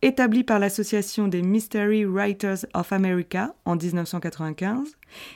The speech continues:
et le roman figure dans la liste du Guardian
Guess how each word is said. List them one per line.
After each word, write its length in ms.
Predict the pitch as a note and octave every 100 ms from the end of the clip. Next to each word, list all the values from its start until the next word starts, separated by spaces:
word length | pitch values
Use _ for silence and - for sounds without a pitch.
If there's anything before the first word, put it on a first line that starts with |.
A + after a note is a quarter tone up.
| - _ -
et 120 | C#4+
le 140 | C4
roman 320 | G3+ G#3 F#3
figure 380 | F#3 F#3+ D#3+ F3+
dans 120 | E3+
la 120 | E3 D#3+
liste 300 | G#3 G#3+ F3+
du 180 | D3+
Guardian 640 | D#3 F#3+ A3 G#3 F#3 G3+